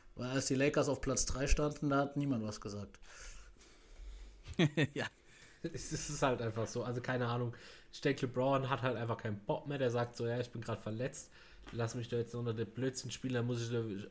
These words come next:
Speaker 3: ein Spiel früher den Motor anschmeißen. Aber, ähm, oder hoffentlich, dass er den Motor anschmeißt, da bin ich ja eh noch gespannt. Und ich denke, das ist die komplette N-B-A-Welt, wie er dann wirklich zurückkommt und ob's dann wirklich Playoff LeBron gibt, der halt immer einfach in der Regel, bis es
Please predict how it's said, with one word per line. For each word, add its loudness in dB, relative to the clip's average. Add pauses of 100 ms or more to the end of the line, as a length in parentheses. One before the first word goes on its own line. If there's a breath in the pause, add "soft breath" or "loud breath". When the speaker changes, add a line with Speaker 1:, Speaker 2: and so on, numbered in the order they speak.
(140)
Speaker 3:
ein 2
Spiel -2
früher 0
den 6
Motor 4
anschmeißen. -2 (520 loud breath)
Aber, 4
ähm, 2 (260)
oder 4
hoffentlich, 6
dass 8
er 10
den 4
Motor 4
anschmeißt, 0
da 4
bin 2
ich 2
ja 6
eh 0
noch 2
gespannt. -2
Und -10
ich -10
denke, -2
das -4 (440)
ist -8
die -6 (100)
komplette 0
N-B-A-Welt, 2 (380 loud breath)
wie 6
er 10
dann 6
wirklich -2
zurückkommt 2
und -2
ob's -4
dann 2
wirklich -6
Playoff 2
LeBron 0
gibt, -6
der 0
halt -4
immer -6 (480)
einfach -2 (360)
in -6
der 0
Regel, 0
bis -2
es -6